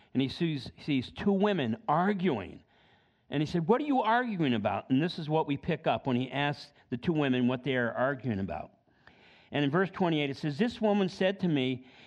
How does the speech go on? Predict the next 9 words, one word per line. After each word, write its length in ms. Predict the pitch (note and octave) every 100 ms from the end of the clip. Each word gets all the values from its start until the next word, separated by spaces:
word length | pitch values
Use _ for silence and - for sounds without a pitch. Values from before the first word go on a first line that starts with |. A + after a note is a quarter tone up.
| -
'Give 240 | D#3 G#3 A3+
your 180 | A#3
son 540 | G#3 - A#3 A3 D#3 D#3
that 180 | D3+ F#3
we 120 | F#3
may 300 | F3 D#3+ E3
eat 220 | F#3+ A#3+
him 280 | A#3+ B3 B3
today, 600 | A#3+ G#3+ E3 A2+ G2+ B2